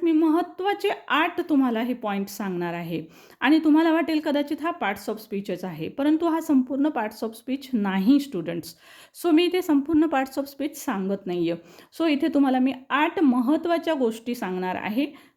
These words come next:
ज्या की तुम्ही लहान मुलांना पण शिकवू शकता आणि तुम्ही जर बिगिनर्स असाल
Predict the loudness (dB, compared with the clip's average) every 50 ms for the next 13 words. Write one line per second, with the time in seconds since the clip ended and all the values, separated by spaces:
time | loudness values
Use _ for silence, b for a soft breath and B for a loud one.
0 | -2 0 2 2 2 0 0 2 4 4 6 6 4 2 2 2 2 2 0 0
1 | 0 0 2 4 4 4 2 0 -2 -2 -2 -4 -6 -4 -4 -4 -2 -4 -4 -6
2 | -6 -6 -6 -6 -6 b b b b b b _ 0 2 4 4 4 4 4 4
3 | 4 4 4 2 -2 -2 -2 -4 -2 0 2 2 2 0 -2 -4 -4 -4 -4 -2
4 | -2 -2 -2 -2